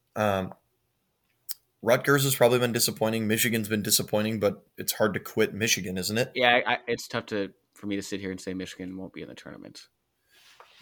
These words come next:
Speaker 1: And, and then Maryland and Iowa are both, uh, probably, like, fringe.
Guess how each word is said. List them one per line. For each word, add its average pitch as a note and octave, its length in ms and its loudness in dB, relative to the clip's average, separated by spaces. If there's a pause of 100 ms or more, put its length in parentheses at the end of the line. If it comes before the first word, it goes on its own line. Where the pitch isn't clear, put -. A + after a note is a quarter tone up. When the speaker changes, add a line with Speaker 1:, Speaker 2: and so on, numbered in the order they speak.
(420)
Speaker 1:
And, B2+ 180 4
and B2+ 160 4
then B2+ 140 4
Maryland C3 400 10
and B2+ 100 6
Iowa C3 280 8
are F#2 120 4
both, F#2+ 460 2
uh, F#2 260 4
probably, A#2 500 2
like, G2+ 260 2
fringe. A#2 640 0